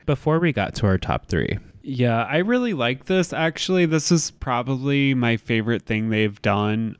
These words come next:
Speaker 2: on all the All-Stars, because here's the thing.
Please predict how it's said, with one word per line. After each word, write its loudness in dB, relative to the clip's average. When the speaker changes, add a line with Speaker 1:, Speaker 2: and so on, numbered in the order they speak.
Speaker 2:
on 0
all 0
the -4
All-Stars, 0
because 0
here's 2
the 0
thing. -2